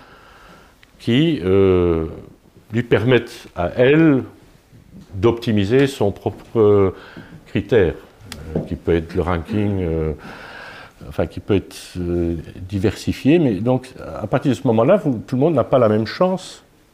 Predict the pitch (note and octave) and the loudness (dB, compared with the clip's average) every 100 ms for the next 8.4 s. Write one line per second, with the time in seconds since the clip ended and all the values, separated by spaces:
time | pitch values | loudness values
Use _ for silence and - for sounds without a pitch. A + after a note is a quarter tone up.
0 | _ G2 G2+ F#3 D#3 G#2+ G#2 - D#3+ F#2+ | _ -6 -4 0 2 2 0 -2 -2 -2
1 | - - - - - - - - - - | -8 -20 -20 -20 -20 -20 -20 -20 -20 -20
2 | - _ G#2+ G2+ A#2 G#2+ E3 D3+ G2 A2 | -20 _ -8 -4 -4 0 2 2 0 0
3 | G#2 G2+ D#2+ D2+ F#2+ F2 F2 F2 A2 F3+ | 2 2 0 -4 -6 -6 -4 -2 -2 -2
4 | - A2 - A2 C3 C#3+ B2 F#2+ F#2+ - | -4 -10 -4 0 2 2 2 0 -2 -8
5 | F#2 F#2 - G2+ F#2 B2+ F#3+ - - - | -10 -10 -6 -4 -2 -2 -4 -10 -20 -20
6 | - - _ _ _ - G2+ - G2+ A#2 | -20 -20 _ _ _ -12 -6 -2 -2 0
7 | G2 F2+ D#3+ G3 - - _ _ - - | 0 0 -4 -6 -10 -20 _ _ -20 -14
8 | F2 F2+ F2+ F2 | -8 -4 -2 -4